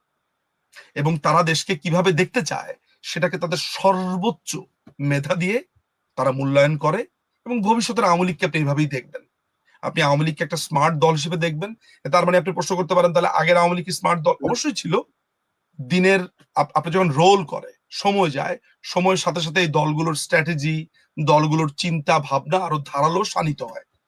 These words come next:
এবং আপনি নিশ্চিত থাকতে পারেন, বাংলাদেশ আওয়ামী লীগ আরো, আরো বেশি বুদ্ধিদীপ্ত, ধারালো, শানিত হয়ে মানুষের সামনে, এই দেশের মানুষের সামনে ফেরত আসবে, এবং একটা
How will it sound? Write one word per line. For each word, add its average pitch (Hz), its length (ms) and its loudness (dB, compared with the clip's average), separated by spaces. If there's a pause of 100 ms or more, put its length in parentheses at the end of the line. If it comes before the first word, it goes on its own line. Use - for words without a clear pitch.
(120)
এবং 196 180 0
আপনি 185 200 -2
নিশ্চিত 196 320 -4
থাকতে 208 220 -10
পারেন, 220 220 -6 (380)
বাংলাদেশ 143 460 2
আওয়ামী 143 280 2
লীগ 226 140 -6 (480)
আরো, 180 340 2 (360)
আরো 175 440 0
বেশি 151 200 -4
বুদ্ধিদীপ্ত, 151 760 -4 (500)
ধারালো, 170 500 0 (220)
শানিত 170 580 -2 (500)
হয়ে 208 180 -6 (440)
মানুষের 196 320 0
সামনে, 135 360 -6 (400)
এই 147 80 -4
দেশের 143 240 -4
মানুষের 135 220 -6
সামনে 190 180 -6
ফেরত 170 260 -2
আসবে, 170 280 -2 (480)
এবং 165 160 -2
একটা 151 120 -4